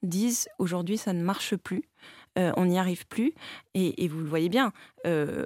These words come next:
nous sommes à peine, euh, euh, m-, même pas encore un an après la réélection d'Emmanuel Macron, et on a un sentiment terrible de, d'épuisement, euh,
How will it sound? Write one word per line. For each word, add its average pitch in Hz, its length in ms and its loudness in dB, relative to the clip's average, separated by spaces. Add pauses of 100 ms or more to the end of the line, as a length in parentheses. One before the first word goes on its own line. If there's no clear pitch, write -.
nous 175 180 2
sommes 180 300 0
à 175 100 0
peine, 185 400 0
euh, 160 520 0 (380)
euh, - 120 -4
m-, 185 320 2
même 196 260 2
pas 214 140 0
encore 196 300 -4 (100)
un 220 240 2
an 214 160 2
après 175 320 -2
la 156 300 0
réélection 175 560 -2
d'Emmanuel 160 420 0
Macron, 214 380 2 (500)
et 208 100 6
on 202 200 4
a 190 60 4
un 170 160 2
sentiment 180 520 0
terrible 185 560 0 (480)
de, 156 460 -4
d'épuisement, 202 880 0 (520)
euh, 160 460 0